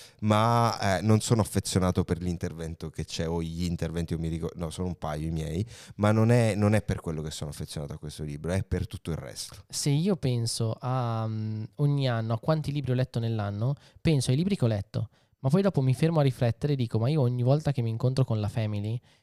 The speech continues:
Speaker 2: c'è uno scambio, un arricchimento, perché ognuno racconta ciò che ha studiato in quel periodo."
Speaker 1: Sì.
Speaker 2: Che, attenzione, possono essere cose di business come possono non esserlo,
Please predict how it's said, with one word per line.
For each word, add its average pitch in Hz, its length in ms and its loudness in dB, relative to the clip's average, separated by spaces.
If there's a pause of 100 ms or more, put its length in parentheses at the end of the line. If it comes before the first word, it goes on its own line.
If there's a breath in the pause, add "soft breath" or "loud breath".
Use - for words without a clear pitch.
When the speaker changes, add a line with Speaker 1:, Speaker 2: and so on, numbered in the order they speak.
Speaker 2:
c'è 143 180 4
uno 123 200 4
scambio, 113 480 0
un 127 80 2
arricchimento, 120 640 -2
perché 117 240 0
ognuno 175 240 0
racconta 170 480 -2
ciò 175 160 -2
che 147 180 -4
ha 151 60 0
studiato 143 540 -2
in 135 80 -2
quel 123 180 2
periodo." 110 500 0
Speaker 1:
Sì. - 200 -20
Speaker 2:
Che, - 80 0
attenzione, 202 360 2
possono 143 240 2
essere 170 180 0
cose 170 220 4
di 147 100 4
business 180 300 4
come 123 180 2
possono 135 360 2
non 117 160 4
esserlo, 113 460 0